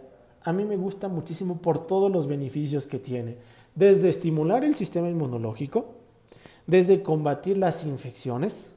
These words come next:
un dolor de garganta, una simple gripe, la migraña, los problemas digestivos. Date la oportunidad de conocer nuestras alternativas. El día de hoy, un extracto de equinacia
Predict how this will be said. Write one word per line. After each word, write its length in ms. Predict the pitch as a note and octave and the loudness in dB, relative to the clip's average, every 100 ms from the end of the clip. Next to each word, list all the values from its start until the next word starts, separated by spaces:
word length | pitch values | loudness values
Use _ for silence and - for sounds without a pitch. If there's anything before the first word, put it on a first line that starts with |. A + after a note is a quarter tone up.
| _ _ _ _ - | _ _ _ _ -2
un 180 | A#3 A#3 | 2 4
dolor 280 | F#3 F3+ | 6 6
de 120 | D#3+ C#3 | 4 2
garganta, 680 | A#2+ A#2+ C3+ C#3+ F#3 F#3 | 2 0 -2 -2 -4 -4
una 240 | G#3+ G#3 F#3 | -4 -4 -4
simple 420 | - F3 E3+ C#3 | -4 -6 -4 -6
gripe, 440 | C3 C3+ C3 E3 D#3+ | -2 -2 -2 -2 0
la 220 | D#3 D#3 | 0 0
migraña, 680 | D3+ C#3+ C#3+ C#3 C3+ D3+ - - - - - | -2 0 2 2 2 -2 -4 -12 -20 -20 0
los 180 | F3 E3+ | 2 2
problemas 540 | E3+ E3+ F3+ G#3 G3 | 2 2 2 0 -2
digestivos. 840 | D#3 - A#2 - C3 C3 F#3+ - - _ _ _ _ _ _ _ - | -4 -6 -8 -4 -2 -2 -4 -12 -20 _ _ _ _ _ _ _ -2
Date 180 | C4+ C4+ | 2 2
la 80 | A#3+ | 2
oportunidad 380 | G3+ F#3 F#3+ | 0 -2 -2
de 100 | G#3 | -2
conocer 560 | G3+ E3+ C3+ - D3 C#3 - | -4 -6 -4 -2 -2 -4 -10
nuestras 320 | D3+ C3+ C#3 C3 | -6 -6 -6 -6
alternativas. 760 | B2 B2 B2 A#2 A#2+ A#2+ A#2 - - _ | -6 -8 -8 -6 -4 -4 -4 -14 -20 _
El 160 | F#3+ F3+ | 2 2
día 220 | A3 B3+ | 4 8
de 100 | A3 | 8
hoy, 240 | A3 C#4+ - - - - - _ _ - | 8 6 0 -12 -20 -20 -20 _ _ 2
un 200 | B3 B3 | 2 2
extracto 840 | F3+ - - G#3 G#3 - E3+ - | -4 -6 -4 -4 -2 -2 -2 -2
de 280 | D3+ D3+ D#3 F3 | 0 0 0 0
equinacia 840 | D3 - D3 D3+ D3+ - A#2+ | 0 0 -2 2 0 0 -4